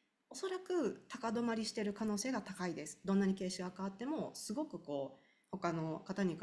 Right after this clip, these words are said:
べてへこむってことは、あの、しにくいかなというとこですね。なので、まあ、租税法がすごく、あの、去年苦手だった方とかは、もし論文リスタートになったら、ぜひ得意科目にはしてほしいなというのがありますし、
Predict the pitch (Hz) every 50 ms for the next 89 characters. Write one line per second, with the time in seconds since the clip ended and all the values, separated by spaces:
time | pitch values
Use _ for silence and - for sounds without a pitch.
0 | 156 147 143 147 - 156 160 180 - 175 190 202 196 202 220 208 220 214 302 294
1 | 285 262 196 143 - - - - - 143 139 143 - - - - 180 175 175 175
2 | 185 175 156 165 - 139 160 160 165 - - - - _ _ _ - 156 151 -
3 | 170 165 151 - - - - 175 185 208 220 233 - - - - - - _ _
4 | _ _ _ _ _ - 220 214 202 202 196 226 220 208 - - - - 190 190
5 | - 220 208 269 269 269 294 277 269 262 262 262 - 226 233 247 247 202 175 156
6 | 147 - - - 160 156 156 156 - 202 196 175 165 156 151 160 160 170 170 180
7 | 180 175 170 165 - 156 - - - - 151 - 139 - - 143 147 202 254 262
8 | 240 - - - - - _ _ _ _ _ _ - 269 262 - 269 247 220 226
9 | 233 247 233 240 240 - - 339 330 294 233 208 175 175 - - 170 170 196 196
10 | 185 - - 196 202 190 165 147 135 - - 180 - 202 214 208 214 285 262 254
11 | 254 320 311 285 214 160 139 135 - - - - - 180 - 170 - - 160 151
12 | 151 - - - - - - _ - 185 175 165 156 151 147 143 143 143 147 151
13 | 160 - - - - 254 226 - -